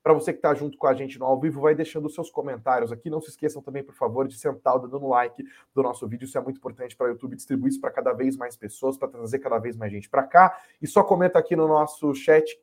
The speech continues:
quem está inscrito no canal. Portanto, inscrevam-se também. Você quer fazer algum comentário ou a gente vai direto pro vídeo, Bia?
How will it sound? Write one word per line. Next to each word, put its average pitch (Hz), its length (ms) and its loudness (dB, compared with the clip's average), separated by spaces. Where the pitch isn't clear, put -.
quem 180 320 -2
está 147 280 -2
inscrito 156 400 -4
no 180 120 -8
canal. 131 320 4
Portanto, - 400 -8
inscrevam-se 120 680 -2
também. 107 280 -8
Você - 100 -16
quer 165 120 2
fazer 139 180 2
algum 135 180 0
comentário 156 480 6
ou 196 40 4
a 180 40 -2
gente 170 160 -10
vai 151 120 2
direto 139 320 0
pro 135 100 -12
vídeo, 104 260 -6
Bia? 95 200 -10